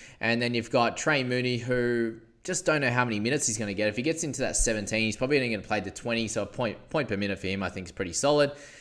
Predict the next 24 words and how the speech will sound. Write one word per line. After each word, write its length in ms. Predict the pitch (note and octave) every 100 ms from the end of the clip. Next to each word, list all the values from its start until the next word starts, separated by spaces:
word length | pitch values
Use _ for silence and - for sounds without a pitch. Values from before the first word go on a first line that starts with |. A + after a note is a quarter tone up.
| - -
And 100 | D#3+
then 120 | G3+
Khaleesi 380 | A#3 A3+ F#3+ C3+
Haas, 340 | D#3 C3 -
so 80 | C3
I 40 |
see 220 | - E3
him 240 | C#3+ C#3 C3+
as 460 | - B2 A#2+ A#2
potentially 460 | - C3 F#3+ F#3+ E3+
getting 180 | D#3+ D3+
some 160 | E3
opportunities 640 | D#3+ D#3 - E3 D#3+ D#3 D3+
across 320 | - D3+ -
the 80 | B2+
season. 500 | D3+ C#3+ C#3+ C#3+ C3
Does 180 | C3+ B2
he 40 |
get 160 | B2 A#2+
the 60 | -
spot 240 | - A#2
in 80 | G#2+
round 220 | G#2+ G#2+
one? 240 | A#2+ B2